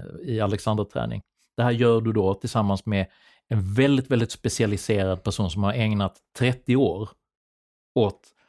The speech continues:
att navigera de mycket, mycket små mikrorörelser som till exempel artikuleras i de suboccipitala musklerna där kraniet möter nacken när människor rör sig, som avslöjar då att du har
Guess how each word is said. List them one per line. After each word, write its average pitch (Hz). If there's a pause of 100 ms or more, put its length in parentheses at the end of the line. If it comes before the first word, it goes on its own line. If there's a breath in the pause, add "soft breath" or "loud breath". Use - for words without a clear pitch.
(240)
att 117
navigera 110 (300 soft breath)
de 110
mycket, 123
mycket 123
små 127
mikrorörelser 104
som 107
till 107
exempel 107
artikuleras 107
i 107
de 101
suboccipitala -
musklerna 98 (260 loud breath)
där -
kraniet 95
möter 104
nacken 117 (320 soft breath)
när 101
människor 104
rör 120
sig, -
som 110
avslöjar 104
då 98
att 101
du 110
har 95